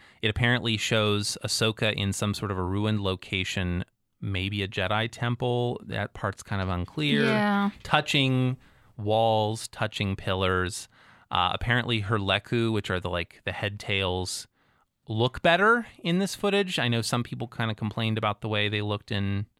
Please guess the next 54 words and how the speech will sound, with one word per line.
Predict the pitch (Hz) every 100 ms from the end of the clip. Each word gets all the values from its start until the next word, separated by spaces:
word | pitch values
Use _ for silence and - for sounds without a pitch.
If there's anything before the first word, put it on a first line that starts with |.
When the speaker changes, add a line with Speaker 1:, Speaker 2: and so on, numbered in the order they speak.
| _ -
Speaker 2:
They're | 285
more | 277 277 226 - 277 - -
tailored, | - 220 196 170 160 160
was | - 170
the | - 165
understanding | 160 156 160 - - - - 170 196 156 151 156 -
that |
Speaker 1:
They | 160
Speaker 2:
I | 135
Speaker 1:
look | 147 156
Speaker 2:
got. | 87 78 -
Speaker 1:
cleaner, | 127 120 107 87 80
I | 80
Speaker 2:
Yeah. | 196 175 160 -
Speaker 1:
think, | 147
and | 135
longer. | 123 147 135 - 80 87
If, | 107 -
uh, |
y-, | 127 120 123 - -
Speaker 2:
Well, | 262 -
Speaker 1:
if |
Speaker 2:
she's | 330
Speaker 1:
you | 175
Speaker 2:
grown | 311 294
up. | 320 370 - - _ _ _ _ _ -
Speaker 1:
Well, | 170 151 143
but | 131
if | 127
you | 139
recall | 123 - 127 117 113
in | 107 95 90 90 _ - -
Mando, | 117 117 117 107 98
they | 98
were | 92
quite | - - 92
a | 85
bit | 87
shorter. | - - 135 127 120 117 117 - - - _
You | 104 107
and | 110
I | 104
watched | 104 101 - -
Rebels, | 98 90 92 90
so | -
you | 95
know | 92 90
that | 85
they | 85
were | 82
longer | 90 139 127 120 110 104
and | 92
more. | 202
Speaker 2:
Yeah. | 190 -